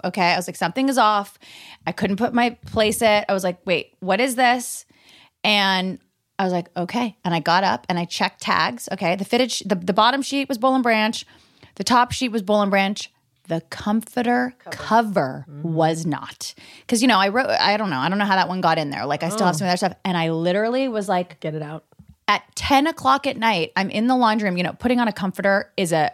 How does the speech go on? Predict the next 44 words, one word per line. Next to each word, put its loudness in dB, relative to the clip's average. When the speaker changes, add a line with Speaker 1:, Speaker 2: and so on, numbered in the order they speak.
Speaker 1:
nightmare. 0
Speaker 2:
Yes, -6
it -6
is. 0
Speaker 1:
It 4
is 0
a 2
literal 2
nightmare 0
putting -4
on, 2
especially -2
alone. 0
Speaker 2:
Mm-hmm. -2
Speaker 1:
And 0
ten 0
thirty 0
at -2
night, 0
I'm 0
going, -2
"I, -6
I 0
won't, 0
I 0
will 0
not -2
sleep -8
good." -4
Speaker 2:
Tommy 2
wouldn't 2
help 0
you? 0
Speaker 1:
No, 0
he -6
would -2
not. -6
So 2
he -2
wasn't 0
in -2
town. -6
So, 0
uh, 2